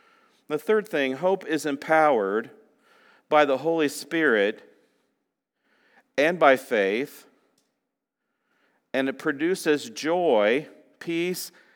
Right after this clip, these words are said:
and spirals upward into even more hope. So, so how it works. The God of hope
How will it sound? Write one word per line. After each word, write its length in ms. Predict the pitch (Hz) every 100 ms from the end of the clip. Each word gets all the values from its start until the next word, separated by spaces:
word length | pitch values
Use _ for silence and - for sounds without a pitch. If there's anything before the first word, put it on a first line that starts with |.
| _ _
and 180 | 123 123
spirals 840 | - - - 160 175 180 180 170 -
upward 600 | 151 160 - 127 110 107 - - -
into 240 | 123 117
even 420 | 123 123 127 123 113
more 280 | 123 131
hope. 420 | 120 104 87 - - _ _
So, 420 | - - 123 120 117 _ - - _ _ _
so 200 | - -
how 300 | 165 165 160
it 60 | 143
works. 540 | 131 120 92 - - - _ _ _ _ _ _ _ _ _ -
The 80 | 131
God 320 | 147 156 196
of 120 | 180
hope 440 | 147 123 123 143